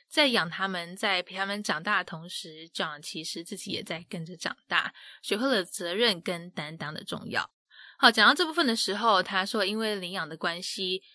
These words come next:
it changed the course of his life。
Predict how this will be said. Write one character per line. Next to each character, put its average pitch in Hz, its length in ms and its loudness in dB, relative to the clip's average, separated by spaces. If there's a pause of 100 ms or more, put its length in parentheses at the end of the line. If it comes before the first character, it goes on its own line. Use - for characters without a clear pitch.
(140)
it 208 140 2
changed 196 680 -2 (280)
the 180 100 -4
course 175 720 -6 (100)
of 180 200 -8
his - 200 -12
life。 160 440 -4